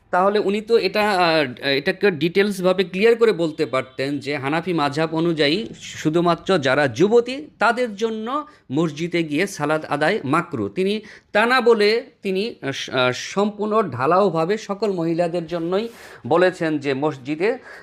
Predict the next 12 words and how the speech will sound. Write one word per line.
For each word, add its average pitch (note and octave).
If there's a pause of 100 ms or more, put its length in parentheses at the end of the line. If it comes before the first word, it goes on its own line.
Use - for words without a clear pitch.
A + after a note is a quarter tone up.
(600)
তাদের C3
সালাত F3
আদায় E3+ (160)
মাকরু। B2 (100)
কিন্তু G3
হানাফি G#3
মাযহাব F#3+ (340)
সেটা D#3+
বলছে C#3
না। C#3+ (1000)
দেখেন D#3+
আবার D#3